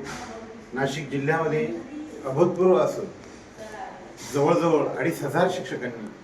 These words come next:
तो फायदा घेतलेला आहे. यात बरेचसे शिक्षक हे अपंग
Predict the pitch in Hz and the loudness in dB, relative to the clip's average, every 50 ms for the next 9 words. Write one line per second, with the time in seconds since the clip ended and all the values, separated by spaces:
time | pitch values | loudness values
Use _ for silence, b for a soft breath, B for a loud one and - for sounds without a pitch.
0 | - - - - - - - - - - - - 147 - - - 123 120 127 127 | -20 -20 -20 -20 -20 -20 -20 -20 -20 -14 -2 -2 -2 2 4 4 4 4 4 2
1 | 123 107 - 113 113 107 104 95 - - - - - - - - - - - - | 2 0 -4 -6 -8 -8 -8 -10 -10 -14 -18 -20 -20 -20 -20 -20 -20 -20 -20 -20
2 | - - - 143 156 156 139 113 135 139 175 185 185 - 190 170 - 139 127 - | -20 -6 0 2 2 2 2 0 0 2 2 2 2 0 -2 -4 -4 -6 -8 -4
3 | 147 120 98 - - - - - - - - - - - - - 123 143 160 151 | -4 -4 -4 -4 -6 -12 -16 -18 -20 -20 -20 -20 -20 -20 -20 -10 -2 2 2 4
4 | 143 131 - - - - - - - - - - - - - - - - - - | 4 2 -2 -6 -10 -14 -16 -18 -18 -20 -20 -20 -20 -20 -20 -20 -20 -20 -20 -20
5 | - - - - - - - - - 180 185 185 190 | -20 -20 -20 -20 -10 -8 -6 -4 4 6 6 8 8